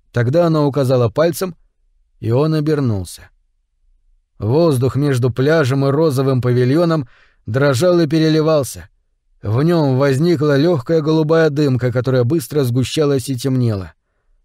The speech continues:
Затем необычное облако приобрело розоватый оттенок. Он разгорался всё ярче, сжимался к центру. Ещё секунда, и Джо увидел ослепительно алый,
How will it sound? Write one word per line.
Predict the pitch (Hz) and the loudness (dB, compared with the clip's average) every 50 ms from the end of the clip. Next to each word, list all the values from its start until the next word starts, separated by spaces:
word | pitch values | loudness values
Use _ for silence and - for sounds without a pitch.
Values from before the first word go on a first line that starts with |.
| _ _ _ | _ _ _
Затем | - 98 117 131 120 - 165 127 135 123 - - _ _ _ _ _ | -8 -4 -2 -2 -2 0 -2 -2 -2 -4 -10 -18 _ _ _ _ _
необычное | 113 120 135 139 147 151 151 135 - 135 135 135 | -2 0 2 2 2 0 0 -2 0 0 0 0
облако | 165 175 160 143 127 - 127 117 | 0 0 0 0 0 0 -2 -2
приобрело | - - 139 143 139 135 139 147 156 170 170 160 147 | 0 0 0 0 2 2 2 2 2 4 4 2 2
розоватый | 143 156 151 135 151 151 165 165 151 - 160 160 | 2 0 0 0 0 0 0 0 0 0 0 0
оттенок. | 160 - - 147 127 113 110 - - _ _ _ _ _ _ _ _ _ | 0 0 -2 -2 -2 -2 -2 -4 -8 _ _ _ _ _ _ _ _ _
Он | - 120 123 117 123 | -2 0 0 2 2
разгорался | 123 135 135 120 120 135 135 147 151 143 127 - 139 | 2 2 0 0 2 2 2 2 2 0 0 -2 -4
всё | 123 - - 123 | -4 -4 -2 0
ярче, | 123 120 127 143 151 139 120 - - 117 104 - _ _ _ _ _ _ _ | 0 2 2 2 2 0 0 -4 -8 -10 -12 -16 _ _ _ _ _ _ _
сжимался | - 107 104 101 127 147 151 170 170 156 123 - 135 120 | -8 -6 -4 -2 -2 0 0 2 0 0 -2 -2 -4 -6
к | - | -6
центру. | - - 160 160 143 117 - 95 90 78 - _ _ _ _ _ _ _ _ _ | -4 -4 -2 0 0 -2 -4 -6 -10 -14 -18 _ _ _ _ _ _ _ _ _
Ещё | - 110 117 113 - - 135 123 | -4 -2 -2 -2 -2 -2 -2 -2
секунда, | - - - - 156 170 175 170 175 180 175 - _ _ _ _ _ _ _ _ _ _ | -2 -4 -4 -2 -2 -2 0 0 0 0 0 -2 _ _ _ _ _ _ _ _ _ _
и | - 104 | -8 -6
Джо | 107 104 113 127 190 | -6 -4 -2 0 2
увидел | 190 165 143 131 165 185 151 165 170 143 - - _ _ _ _ - | 2 2 2 2 0 0 0 0 -2 -2 -4 -8 _ _ _ _ -6
ослепительно | 120 113 - 139 135 120 170 165 131 - 151 139 131 131 131 127 - _ | -6 -4 -2 -2 -2 -2 -2 -4 -4 -2 -2 0 0 0 0 -2 -4 _
алый, | 151 165 165 147 131 113 98 - _ | -2 -2 0 0 -2 -2 -4 -8 _